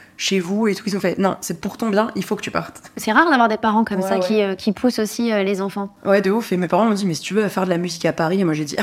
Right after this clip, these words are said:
Speaker 1: <laughs> « Non, c'est trop de pression, je peux pas. »
Speaker 2: Ils étaient prêts à te laisser partir.
Speaker 1: Ils
Speaker 2: Attends,
Speaker 1: mes
Speaker 2: mais non, mais
Speaker 1: parents,
Speaker 2: attends, mais ça,
Speaker 1: mais,
Speaker 2: c'est extraordinaire.
Speaker 1: je sais, mais non, mais mes parents, vraiment, masterclass de parents. Pour le coup,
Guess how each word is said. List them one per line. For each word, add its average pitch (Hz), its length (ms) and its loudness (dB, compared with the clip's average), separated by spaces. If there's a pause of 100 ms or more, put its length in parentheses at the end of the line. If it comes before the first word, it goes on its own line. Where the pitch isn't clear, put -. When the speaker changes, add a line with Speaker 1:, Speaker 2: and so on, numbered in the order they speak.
Speaker 1:
<laughs> « 320 80 2 (120)
Non, 240 180 4
c'est 220 80 -2
trop 262 140 0
de 262 60 -2
pression, 226 400 -2
je - 80 -4
peux 190 120 -2
pas. » - 280 0 (280)
Speaker 2:
Ils 269 120 6
étaient - 180 0
prêts - 160 -2
à 330 40 2
te - 80 -2
laisser 311 180 0
partir. 294 420 0
Speaker 1:
Ils 240 60 4
Speaker 2:
Attends, 233 200 4
Speaker 1:
mes 202 80 0
Speaker 2:
mais 233 60 4
non, 254 100 8
mais 240 100 4
Speaker 1:
parents, - 60 2
Speaker 2:
attends, 247 60 6
mais 220 60 6
ça, 262 120 0
Speaker 1:
mais, 247 40 0
Speaker 2:
c'est 240 120 -4
extraordinaire. 226 540 2
Speaker 1:
je 233 40 -6
sais, 339 140 4
mais 196 120 4
non, 180 120 2
mais 156 120 4
mes 147 120 2
parents, 202 340 0 (720)
vraiment, 185 400 0 (160)
masterclass 214 560 2
de 170 100 -2
parents. 160 300 -6 (140)
Pour 160 100 -16
le 165 80 -10
coup, 262 220 -14